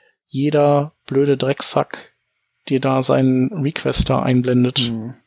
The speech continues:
Speaker 1: auf Blogs oder Co-, und Co.
Speaker 2: Ja.
Speaker 1: Und du einfach keinen Bock mehr hast und Firefox auch sagt, wir zeigen es erst gar nicht mehr an und,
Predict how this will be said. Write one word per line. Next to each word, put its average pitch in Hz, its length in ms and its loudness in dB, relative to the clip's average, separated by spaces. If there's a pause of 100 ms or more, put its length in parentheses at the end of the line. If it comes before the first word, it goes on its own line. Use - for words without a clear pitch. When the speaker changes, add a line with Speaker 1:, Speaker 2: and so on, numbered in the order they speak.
(140)
Speaker 1:
auf - 240 -8
Blogs - 560 -2
oder 127 200 0
Co-, - 240 -10
und 127 200 0
Co. - 120 0
Speaker 2:
Ja. 147 200 0 (1500)
Speaker 1:
Und 127 200 2
du 135 100 -2
einfach - 500 -2
keinen 131 180 0
Bock - 240 0
mehr 127 120 2
hast 131 200 -2
und 127 140 0
Firefox 139 420 -2
auch 135 80 -6
sagt, - 500 -4
wir 135 120 -6
zeigen 139 260 2
es - 140 -2
erst - 200 -4
gar 123 120 2
nicht 127 180 -4
mehr - 140 -8
an 156 240 2
und, 120 200 -2